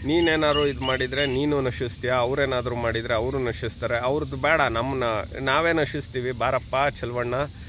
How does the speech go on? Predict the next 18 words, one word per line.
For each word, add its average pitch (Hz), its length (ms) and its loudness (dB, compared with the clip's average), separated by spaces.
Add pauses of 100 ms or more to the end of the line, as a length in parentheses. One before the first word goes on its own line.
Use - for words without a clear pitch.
(220)
ಅಲಿಯಾಸ್ 131 580 0
ದುರಾಂಕಾರದಣ್ಣ, 117 720 0
ನಿನ್ನ 110 480 -2
ಕೈ 120 160 0
ಮುಗಿದು 127 340 -2
ಮನವಿ 120 320 -2
ಮಾಡಿ, 117 340 -2
ಕೈ 110 220 -2
ಜೋಡಿಸಿ 110 440 -4
ಇದು 104 180 -2
ಮಾಡ್ತೀವಿ. 107 540 -2 (440)
So 151 140 0
ಇದೆಲ್ಲ 117 240 0
ಒಳ್ಳೇದಲ್ಲ 120 580 0
ಚೆಲುವಣ್ಣ, 107 460 -2 (680)
ದಯವಿಟ್ಟು 139 520 -2
ಅಭಿವೃದ್ಧಿ 127 560 -2
ಮಾಡೋಣ. 107 420 0